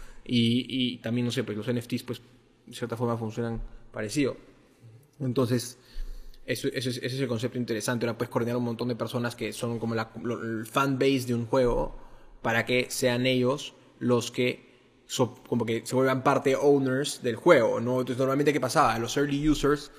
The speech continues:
pues, eran importantes, pero el capital era más importante, ¿me entiendes? O sea, venía el capital, venía un venture capital, te metía, no sé, diez palos y,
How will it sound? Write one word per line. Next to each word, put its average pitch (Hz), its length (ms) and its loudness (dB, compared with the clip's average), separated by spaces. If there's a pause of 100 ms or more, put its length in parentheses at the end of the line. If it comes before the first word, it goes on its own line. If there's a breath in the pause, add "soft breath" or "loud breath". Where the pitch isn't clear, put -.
(160 loud breath)
pues, - 140 -6
eran 131 120 2
importantes, 131 800 0 (360 loud breath)
pero 110 280 -4
el 107 80 -8
capital 113 360 0
era 123 100 2
más 120 160 -2
importante, 107 540 -4 (160)
¿me - 60 -16
entiendes? 113 180 -10
O - 20 -8
sea, 110 140 -6
venía 113 220 -4
el 120 60 -4
capital, 123 560 0 (320 loud breath)
venía 120 220 -2
un 123 80 2
venture 120 240 0
capital, 120 340 -2
te 113 100 -4
metía, 107 440 -6
no 107 140 -10
sé, 98 220 -6
diez 120 260 -2
palos 117 560 -2
y, 107 200 -12